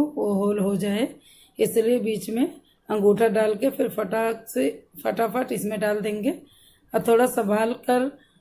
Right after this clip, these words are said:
सावधानी के साथ इसको तलना पड़ेगा, क्योंकि तेल में बहुत करीब से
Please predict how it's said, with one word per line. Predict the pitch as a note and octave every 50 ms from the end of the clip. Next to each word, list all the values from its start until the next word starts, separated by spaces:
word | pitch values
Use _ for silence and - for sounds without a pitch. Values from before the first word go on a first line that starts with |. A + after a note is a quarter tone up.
| _ _ _ _ - - _ _ _ _ _ _ _ - - - - G3+
सावधानी | F#3 A#3+ A#3 A3+ A3 F#3 G#3+ G#3+ A3 A3 A#3 A3
के | - A3+
साथ | G#3 - A#3 A3 A3+ A#3 A#3 -
इसको | A#3+ A3 - - - A3+
तलना | - A3+ G#3+ A3 A3 A#3
पड़ेगा, | A3 - A3 G#3 G3+ F#3+ F3+ A#3
क्योंकि | B3 - B3 A#3 F3+ A#3 A#3+ -
तेल | - A3 A3 A3
में | A3 A3+ A#3+ A#3+
बहुत | A3 G#3+ G3 G#3+ G#3+ -
करीब | - G#3 G#3 A#3 A#3 B3 -
से | - - C4+ B3+ B3+